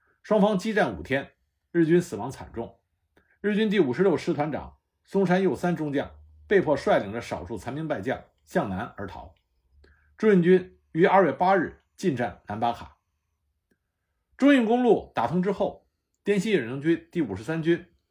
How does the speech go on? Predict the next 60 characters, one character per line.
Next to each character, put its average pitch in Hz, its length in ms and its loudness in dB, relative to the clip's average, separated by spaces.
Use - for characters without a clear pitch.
寻 185 220 2
来 135 160 0
路 190 280 0
回 127 140 -4
国。 104 420 -10
驻 254 140 2
印 208 120 6
军 196 340 0
为 196 100 2
了 185 60 6
进 208 240 -2
一 180 40 2
步 170 400 0
扩 190 180 0
大 151 120 0
战 147 240 -2
果， - 240 -20
确 226 200 4
保 101 160 -2
滇 190 200 0
缅 117 200 -4
国 147 140 -4
际 143 100 -4
交 156 160 -2
通 165 120 -4
线 143 140 -6
的 - 80 -14
安 156 140 -10
全， 104 240 -14
继 240 180 2
续 165 120 2
掉 165 240 4
头 - 420 -10
向 151 200 -6
缅 101 200 -8
中 147 140 -6
挺 90 200 -12
进。 104 260 -14
当 240 180 4
时 202 100 4
的 233 80 4
部 233 140 0
署 107 140 -6
是： - 340 -10
西 - 220 -2
路 - 360 -2
第 185 120 -4
三 214 220 -2
十 208 60 0
六 202 160 2
英 180 220 -2
印 147 120 -2
师 - 400 -8
由 175 120 -2
卡 - 180 -8
萨 113 160 -6
南 104 200 -10
下， - 160 -4
沿 160 220 0
着 175 320 0